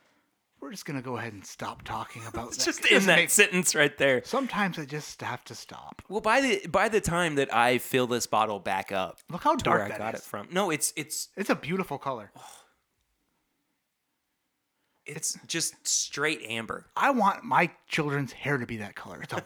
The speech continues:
Speaker 1: beautiful
Speaker 2: <laughs> Ooh.
Speaker 1: darkish fake red.
Speaker 2: <laughs> I hope you have beautiful children.
Speaker 1: I do.
Speaker 2: Beautiful athletic children. <laughs>
Speaker 1: They'll go to the Olympics. <laughs>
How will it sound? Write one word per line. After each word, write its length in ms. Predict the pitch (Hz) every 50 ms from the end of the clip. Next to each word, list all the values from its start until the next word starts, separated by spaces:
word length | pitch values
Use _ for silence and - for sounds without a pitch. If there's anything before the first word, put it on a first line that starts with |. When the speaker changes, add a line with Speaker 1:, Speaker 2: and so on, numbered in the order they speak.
| - - -
Speaker 1:
beautiful 720 | - - 381 294 247 190 - - 131 117 110 113 117 127
Speaker 2:
<laughs> 20 |
Ooh. 40 | 127
Speaker 1:
darkish 680 | 117 180 175 170 151 - - - - - - - - - - - - _ _ _ _ _ _ _ _ _ _ _ - _ _ _ _ _ -
fake 300 | - - 165 147 131 - - - -
red. 200 | - - - - - - -
Speaker 2:
<laughs> 160 | - - -
I 120 | 147 143 - _
hope 200 | - 135 - -
you 120 | 123 120 117
have 320 | 117 107 104 95 101 92
beautiful 480 | - 107 98 101 107 98 - - 62 -
children. 400 | - - - - - - - _ _ _ _ _ - -
Speaker 1:
I 80 | - 147
do. 220 | 135 - 139 127
Speaker 2:
Beautiful 440 | 117 151 151 151 147 139 - 120 113
athletic 680 | - 113 107 104 - - 127 143 135 131 135 107 - -
children. 500 | - - 151 147 139 127 - 104 92 - -
<laughs> 40 | - - - - - - - - - - - - _ - - - _ _ _ _ - - - _ _ - _ _ _ _ _ _ _ - _ _ _ _ _ _ _ - _ _ _ - - _ _ _ _ _ _ _ - 311 349 349 320 294 262 226 - - 185 - - - _ _
Speaker 1:
They'll 120 | - 185 180
go 140 | 160 165 156
to 80 | 143
the 140 | 123 135 131
Olympics. 440 | 117 117 143 202 202 - - - -
<laughs> 160 | - - 359